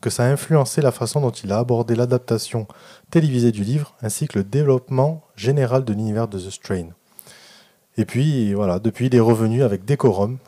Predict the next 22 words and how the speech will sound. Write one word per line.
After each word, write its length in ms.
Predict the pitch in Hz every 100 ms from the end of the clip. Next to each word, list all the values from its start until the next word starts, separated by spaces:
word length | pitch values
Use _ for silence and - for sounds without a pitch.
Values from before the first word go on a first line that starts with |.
| -
qu'on 100 | 95
vous 120 | 101
présente 400 | - 95 123 -
aujourd'hui. 600 | 135 120 107 101 92 - - _ _ _ _ _ _ _ _ _ - - _ - - _ _ _ 127
Et 80 |
donc, 260 | 120 139 -
on 80 | 117
va 140 | 120
passer, 480 | 123 117 - 151 143
ben, 280 | 92 85 87 -
tout 120 | 117
de 80 | -
suite 400 | 165 170 - - -
au 80 | 95
résumé 360 | 123 139 131
du 120 | 110
récit, 440 | 107 98 98 135 190 - _ _
garanti 520 | 104 98 101 101 - 92
sans 260 | - -
spoiler, 440 | - - 92 87 82 -
comme 180 | - 156
d'habitude. 540 | 123 95 - 117 123